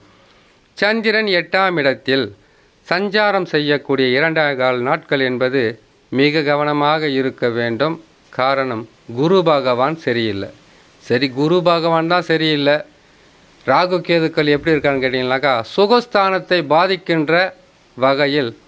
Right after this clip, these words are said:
ராகு. தொழிலில் இடமாற்றம், வீடு மாற்றம், மாற்றங்களால் பல வகையான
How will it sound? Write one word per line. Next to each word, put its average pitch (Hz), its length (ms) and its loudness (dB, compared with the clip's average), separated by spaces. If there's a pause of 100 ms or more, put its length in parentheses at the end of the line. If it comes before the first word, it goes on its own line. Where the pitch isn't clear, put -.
(100)
ராகு. 113 300 0 (1080)
தொழிலில் 202 460 2 (220)
இடமாற்றம், 139 720 0 (520)
வீடு 160 380 2
மாற்றம், 120 440 0 (540)
மாற்றங்களால் 175 840 0 (220)
பல 180 320 2
வகையான 160 600 2